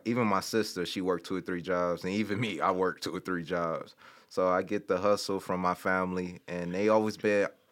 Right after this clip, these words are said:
honorable people. So another thing I'm, uh, I'm appreciative of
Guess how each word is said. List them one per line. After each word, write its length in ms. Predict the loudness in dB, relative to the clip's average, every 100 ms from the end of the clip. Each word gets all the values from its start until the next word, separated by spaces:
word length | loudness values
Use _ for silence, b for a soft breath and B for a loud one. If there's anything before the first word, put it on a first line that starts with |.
| _ 2
honorable 480 | 4 4 2 0
people. 420 | -2 -4 -2 0 0
So 280 | 0 -2 B B B B B B B B B _ _ _ -14
another 300 | -4 2 2
thing 220 | 2 2 4
I'm, 160 | 4
uh, 300 | 2 2 0 0
I'm 160 | -2
appreciative 760 | -2 -2 -4 -4 -6 0 2 2
of 400 | 2 2 2 -2